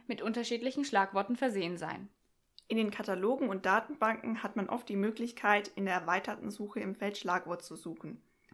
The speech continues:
Speaker 2: Manchmal gibt es auch einen Index, in dem man nachschauen kann, welche Schlagwörter in der Datenbank verwendet werden. Gibt man die Begriffe im Feld Titel ein, ist es eine Stichwortsuche.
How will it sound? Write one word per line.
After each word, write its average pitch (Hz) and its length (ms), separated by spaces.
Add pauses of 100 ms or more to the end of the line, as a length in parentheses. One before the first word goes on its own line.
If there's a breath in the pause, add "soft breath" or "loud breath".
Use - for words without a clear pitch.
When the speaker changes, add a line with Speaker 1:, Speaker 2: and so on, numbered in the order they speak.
(180 soft breath)
Speaker 2:
Manchmal 214 480
gibt 220 140
es 202 120
auch 190 180
einen 185 280
Index, 196 580
in 170 140
dem 175 140
man 170 120
nachschauen 226 460
kann, 226 340 (300 loud breath)
welche 262 280
Schlagwörter 202 680
in - 80
der - 80
Datenbank 185 540
verwendet 202 460
werden. - 300 (520)
Gibt 254 160
man 240 120
die 214 100
Begriffe 214 360
im 185 160
Feld 185 380
Titel - 280
ein, 196 340 (200 loud breath)
ist 220 160
es 226 140
eine 208 160
Stichwortsuche. 160 800